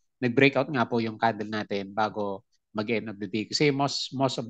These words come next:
time of the day, nasa, ano lang siya eh, five, five percent, six percent na gain. And then nagulat nga din ako. Pag, ah, pagkaroon ng closing natin is, ah, medyo marangkada si aba. Okay? So, tingnan natin kung merong, ah, bagong, ano dyan,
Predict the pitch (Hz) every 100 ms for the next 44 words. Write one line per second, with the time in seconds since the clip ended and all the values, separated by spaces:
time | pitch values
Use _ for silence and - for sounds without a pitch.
0 | 120 _ - 123 123 113 113 110 120 110
1 | 107 - 110 104 104 104 - 101 95 104
2 | 98 - _ - _ - 131 123 123 -
3 | 113 - 120 - 110 98 107 - 104 101
4 | 92 98 104 107 104 104 98 110 104 101
5 | 104 104 98 _ - _ - 120 123 135
6 | 123 120 127 123 131 127 123 123 117 131
7 | 113 107 104 101 101 110 101 - - -
8 | - 104 104 101 104 107 104 104 92 101
9 | 95 - 92 - 98 90 98 _ - 123
10 | - - 104 101 _ - - _ _ -
11 | 123 139 143 143 147 135 127 127 123 -
12 | 117 113 113 110 120 120 120 123 117 110
13 | 113 147